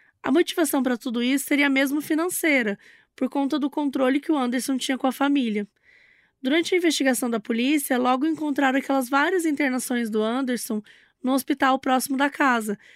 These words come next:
com sintomas tipo vômito e diarreia. E com isso, eles confirmaram que ele tava sendo envenenado aos poucos.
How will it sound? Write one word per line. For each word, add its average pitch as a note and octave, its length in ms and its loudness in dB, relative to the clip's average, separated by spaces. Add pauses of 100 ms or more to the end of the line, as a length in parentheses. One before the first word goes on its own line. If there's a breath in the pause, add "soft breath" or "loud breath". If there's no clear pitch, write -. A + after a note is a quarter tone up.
(220 soft breath)
com C4+ 160 0
sintomas B3+ 760 0
tipo A#3+ 240 -6
vômito A#3 480 -2
e B3+ 40 2
diarreia. A#3 640 2 (440 soft breath)
E D#4 100 0
com F#4+ 180 0
isso, E4 260 2
eles D4+ 180 2
confirmaram D4 640 0
que C#4+ 100 -2
ele C#4+ 120 0
tava C#4 220 0
sendo C4 260 -2
envenenado C4 480 0
aos C#4 160 -2
poucos. - 580 -4